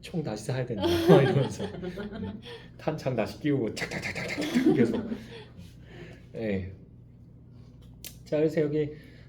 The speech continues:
김우진의 산돼지라고 하는 작품 나왔어요. 산돼지, 말 그대로 멧돼지입니다.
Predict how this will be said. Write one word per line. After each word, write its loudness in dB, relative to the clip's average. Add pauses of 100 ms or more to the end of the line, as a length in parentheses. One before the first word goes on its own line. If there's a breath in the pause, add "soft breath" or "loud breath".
(120 loud breath)
김우진의 4
산돼지라고 0
하는 2
작품 -2
나왔어요. -4
산돼지, 2
말 2
그대로 2
멧돼지입니다. 0